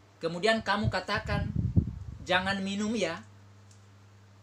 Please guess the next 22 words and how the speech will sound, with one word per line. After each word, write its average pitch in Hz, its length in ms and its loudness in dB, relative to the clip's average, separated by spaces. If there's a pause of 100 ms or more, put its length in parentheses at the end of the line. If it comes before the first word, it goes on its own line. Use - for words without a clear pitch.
(720)
Ini 262 220 2
adalah 269 380 6
cara 247 260 4
berpikir 214 580 -2
yang 180 320 -2
konyol. 180 560 -2
Kalau 269 320 8
kamu 247 400 4
tidak 208 400 0
mau 208 320 4
supaya 175 800 -2
kaum 170 320 2
Kristen 214 480 -2
dan 180 240 0
Muslim 196 480 -2
tidak 165 240 -6
saling 185 400 -2
mengolok 165 560 -4
di 139 160 -8
dalam 143 320 -2
videomu 135 560 -12
itu 170 320 -16